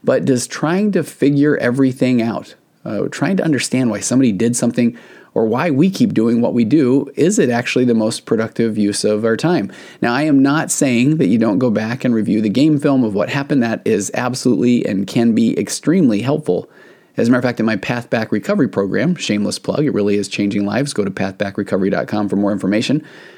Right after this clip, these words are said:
When somebody does have a relapse or a setback or whatever we wanna call it, the most productive thing that one can do is not beat yourself up. Don't head down a shame spiral, but note what you did.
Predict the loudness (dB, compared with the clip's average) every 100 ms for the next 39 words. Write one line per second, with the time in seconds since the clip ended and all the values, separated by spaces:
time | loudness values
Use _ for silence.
0 | -20 -2 0 2 4 4 2 0 2 4
1 | 4 0 -4 0 2 2 0 0 -2 -2
2 | -6 -4 0 2 4 4 4 2 0 0
3 | 0 -2 -8 -20 -20 _ 0 2 4 4
4 | 4 2 0 0 0 -2 0 2 2 2
5 | 2 2 2 2 4 4 4 2 0 -2
6 | 0 0 2 0 0 0 -2 -2 -4 -4
7 | -4 -2 -4 -6 -2 0 0 -2 -2 -2
8 | -2 -2 -2 -4 -4 0 2 2 0 -2
9 | 0 0 -2 -6 -20 -20 _ 0 0 2
10 | 2 2 0 0 2 2 4 2 0 -4